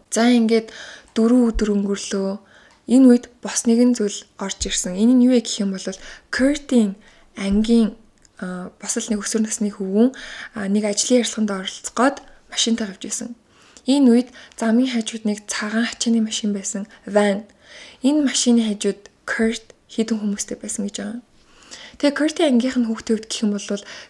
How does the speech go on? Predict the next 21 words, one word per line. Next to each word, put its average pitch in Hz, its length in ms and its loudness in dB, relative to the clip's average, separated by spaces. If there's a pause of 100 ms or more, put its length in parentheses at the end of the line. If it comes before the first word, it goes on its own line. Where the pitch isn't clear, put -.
Кёртийг 247 460 0
алга 202 380 -6
болцсон, - 400 -8
гэрийнх 233 340 -4
нь 220 100 2
хайж 208 320 -8
байгаа 196 200 -8
гэдэг 190 180 -10
мэдээллийг 190 640 -8 (380)
аваагүйсэн. 214 680 -2 (760)
Тийм 240 180 4
болохоор, 220 240 -2
"Аа, 208 220 0
за, 202 100 -6
Кёрт 220 320 -4
явж 202 200 -4
ийн" 196 120 -2
гэж 196 160 -4
бодоод 190 320 -10
өнгөрсөн. 180 480 -8
Гэхдээ - 340 -2